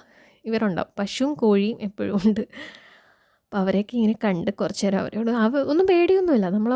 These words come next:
ചെന്നാലൊന്നും അവർക്കൊരു പേടിയില്ല. നമ്മുടെ കാലിലൊക്കെ വന്ന് കൊത്തും, അങ്ങനെയൊക്കെ ചെയ്യും. അപ്പോൾ അവരെയൊക്കെ കുറേ നാളായി കണ്ടിട്ട്, അപ്പോൾ അവരോടൊക്കെ കുറച്ച് സമയം അവിടെയൊക്കെ നിന്ന് പിന്നെ അമ്മ അമ്മയുടെ കൃഷികളൊക്കെ എന്നെ കാണിച്ചു തരികയാണ്. എന്തൊക്കെയാണ് അമ്മ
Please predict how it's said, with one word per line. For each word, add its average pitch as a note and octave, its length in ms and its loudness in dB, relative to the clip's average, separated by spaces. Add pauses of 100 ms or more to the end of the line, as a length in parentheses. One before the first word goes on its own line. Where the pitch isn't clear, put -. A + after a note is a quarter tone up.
(160)
ചെന്നാലൊന്നും C4+ 540 -2
അവർക്കൊരു A#3+ 340 -2
പേടിയില്ല. G#3+ 480 2
നമ്മുടെ G#3 300 -2
കാലിലൊക്കെ G#3 500 0
വന്ന് G#3 160 -4
കൊത്തും, - 380 -8 (440)
അങ്ങനെയൊക്കെ G#3+ 420 -6
ചെയ്യും. G#3 320 -6 (840)
അപ്പോൾ - 220 -10
അവരെയൊക്കെ A#3 360 0
കുറേ A3+ 320 2
നാളായി A3 360 2
കണ്ടിട്ട്, G#3 400 -6 (320)
അപ്പോൾ - 200 0
അവരോടൊക്കെ G#3 460 -4
കുറച്ച് G#3+ 320 -8
സമയം G#3+ 300 -2
അവിടെയൊക്കെ G3+ 300 -4
നിന്ന് G3 400 0 (800)
പിന്നെ A3 180 2
അമ്മ G#3+ 240 4
അമ്മയുടെ A3 300 2
കൃഷികളൊക്കെ G#3+ 600 0
എന്നെ G3+ 220 -4
കാണിച്ചു G3 340 -4
തരികയാണ്. - 280 -10 (140)
എന്തൊക്കെയാണ് F#3 580 -6 (100)
അമ്മ G#3 140 0